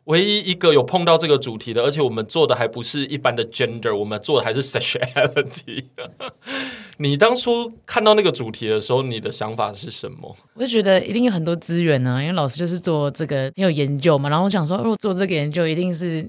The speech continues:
Speaker 2: 资源就是一定都是我们的，然后也是可以更深入吧，就不会好像高中生可能都会做比较浅的。
Speaker 1: 嗯。浮浮的、浅浅的这样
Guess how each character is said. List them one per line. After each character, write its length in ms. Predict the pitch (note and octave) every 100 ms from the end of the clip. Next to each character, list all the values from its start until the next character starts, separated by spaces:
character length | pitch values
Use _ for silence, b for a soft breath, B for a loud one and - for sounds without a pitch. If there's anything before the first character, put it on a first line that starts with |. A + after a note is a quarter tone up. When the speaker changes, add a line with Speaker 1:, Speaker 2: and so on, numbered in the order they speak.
| -
Speaker 2:
资 140 | F#3
源 200 | D#3+ D3
就 60 | D#3
是 140 | E3
一 60 | E3+
定 120 | D#3
都 140 | D#3
是 80 | D#3+
我 140 | D3+
们 240 | - - -
的， 200 | E2 -
然 100 | D#3+
后 240 | E3+ F3+ E3+
也 260 | D3+ C#3+
是 280 | C3 G3 F3
可 120 | D#3+
以 60 | F#3+
更 180 | F#3+ E3
深 180 | D#3
入 220 | D3+ D3+ D3+
吧， 160 | -
就 120 | D#3+
不 120 | A3 E3+
会 80 |
好 80 | D#3
像 380 | D3+ F#3 F3+ F3
高 200 | - F3
中 160 | F3+ E3
生 200 | F3+ E3+
可 120 | D3+
能 280 | C#3 C#3 D3
都 140 | D#3
会 160 | D#3 E3+ -
做 140 | G3+
比 80 | C#3+
较 100 | C#3+
浅 200 | C#3 A2+
的。 60 | C3
Speaker 1:
嗯。 20 |
浮 160 | -
浮 60 | G#2+
的、 160 | F#2+ G2
浅 280 | - G2 G#2+
浅 280 | - D#2
的 120 | - D#2
这 120 | F2+
样 120 | D2+